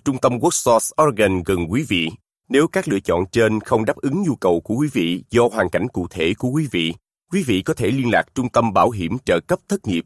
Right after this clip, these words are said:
theo số tám bảy bảy ba bốn năm ba bốn tám bốn hoặc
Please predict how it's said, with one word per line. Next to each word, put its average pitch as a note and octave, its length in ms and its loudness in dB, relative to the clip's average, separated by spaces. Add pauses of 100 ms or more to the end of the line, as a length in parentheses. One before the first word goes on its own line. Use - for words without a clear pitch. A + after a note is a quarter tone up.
(140)
theo A2 140 2
số A2+ 360 2 (360)
tám C3+ 300 2
bảy F#2 140 2
bảy F2+ 380 -2 (180)
ba G#2 240 4
bốn A2+ 300 -2
năm G2+ 220 2 (280)
ba G2 200 4
bốn G2 260 0 (120)
tám G#2+ 200 2
bốn A2 260 0 (240)
hoặc A#2 140 2